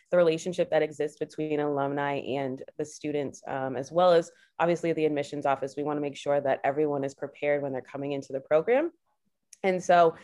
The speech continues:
yes, you can absolutely, um, get an interview, for instance, without taking all of your prerequisites. You can submit your application with a maximum of four outstanding prereqs. So for sure, you shouldn't be worried necessarily if you have a couple outstanding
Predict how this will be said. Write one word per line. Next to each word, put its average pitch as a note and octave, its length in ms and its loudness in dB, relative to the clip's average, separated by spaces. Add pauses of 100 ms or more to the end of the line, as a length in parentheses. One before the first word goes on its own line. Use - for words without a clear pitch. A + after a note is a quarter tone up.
(300)
yes, F3 400 2 (300)
you F#3+ 80 -4
can F#3 260 -2
absolutely, E3+ 960 0
um, D3 480 -4
get F#3 140 6
an G3+ 100 6
interview, D#3+ 400 0
for D#3 160 -2
instance, D3 560 -4
without D3+ 560 2
taking D3 540 -6
all C#3+ 140 2
of D3 100 2
your D3 80 -2
prerequisites. D#3 840 0
You F3+ 120 -8
can F3 160 -4
submit F3 400 0
your G3+ 140 2
application D#3 840 -2 (300)
with F3+ 140 2
a F3 100 6
maximum E3 540 -2
of D3+ 280 0
four D#3 300 4
outstanding C3+ 720 -4
prereqs. - 600 -8
So D#3 400 4 (340)
for A3+ 120 6
sure, F#3 340 4
you E3+ 160 -2
shouldn't E3+ 280 -6
be E3 100 -4
worried D3+ 300 2
necessarily C#3+ 580 -2
if C#3 100 -8
you C#3+ 60 -10
have C#3 160 -6
a C#3+ 60 0
couple C3 340 -6
outstanding B2 720 -4